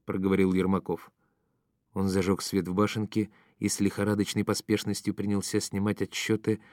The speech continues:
с барабанов своего дальномера. «Вот так», — с удовлетворением говорил Дауги.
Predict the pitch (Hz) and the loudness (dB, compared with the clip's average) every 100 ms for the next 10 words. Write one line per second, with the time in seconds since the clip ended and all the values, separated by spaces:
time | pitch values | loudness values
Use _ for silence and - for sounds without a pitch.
0 | - - 92 104 101 107 107 98 - 95 | -20 -10 0 4 6 4 2 0 0 2
1 | 101 101 95 98 90 - - _ _ _ | 2 2 2 2 0 -4 -12 _ _ _
2 | _ 95 107 - - 87 85 90 92 - | _ -2 -2 -2 -10 -8 -4 -2 -2 -4
3 | - 92 87 87 92 92 92 90 87 87 | -8 -4 -4 -2 0 2 2 0 -2 0
4 | 90 87 87 85 80 | 0 0 -2 -2 -6